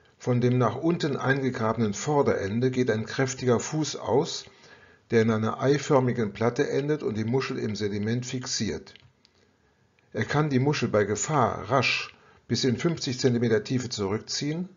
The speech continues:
Lebensraum sind das Wattenmeer und die Flachwasserbereiche. Jetzt verlassen wir die Salzwassermuscheln, die Meeresmuscheln, die Marinenmuscheln und kommen zu den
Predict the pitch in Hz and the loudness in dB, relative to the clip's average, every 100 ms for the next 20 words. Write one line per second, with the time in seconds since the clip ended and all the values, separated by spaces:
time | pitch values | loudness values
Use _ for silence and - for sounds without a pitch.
0 | _ _ _ _ _ _ _ _ _ 120 | _ _ _ _ _ _ _ _ _ 2
1 | 143 160 - - 135 143 123 107 101 98 | 4 2 -4 -4 -4 -2 -2 0 0 0
2 | 98 131 143 143 143 143 131 127 - 120 | 0 0 0 0 0 0 -2 -4 0 0
3 | - 92 - 101 104 95 92 90 - 92 | 0 -6 -4 -2 -2 -2 -4 -6 -8 -12
4 | 92 _ _ _ _ _ _ _ _ 131 | -16 _ _ _ _ _ _ _ _ -20
5 | _ _ _ _ _ _ _ _ _ _ | _ _ _ _ _ _ _ _ _ _
6 | _ _ _ 107 101 - 101 92 104 - | _ _ _ -4 -4 -6 -6 -4 -4 -4
7 | 127 120 113 98 92 87 - - _ _ | -2 -2 -2 -4 -10 -12 -20 -20 _ _
8 | - 101 104 104 120 113 117 110 117 123 | -6 0 0 0 -4 -2 -2 -2 -2 -2
9 | 110 101 90 98 104 113 110 - 117 110 | 0 -2 -2 0 0 0 -2 -2 -2 -2
10 | - 107 107 101 95 92 90 110 110 107 | -2 -2 -2 -4 -4 -4 -2 0 2 0
11 | 110 110 - 113 127 120 98 - 107 107 | -2 -6 -6 -6 -4 -6 -8 -8 -6 -6
12 | 101 117 104 104 104 | -6 -6 -4 -4 -6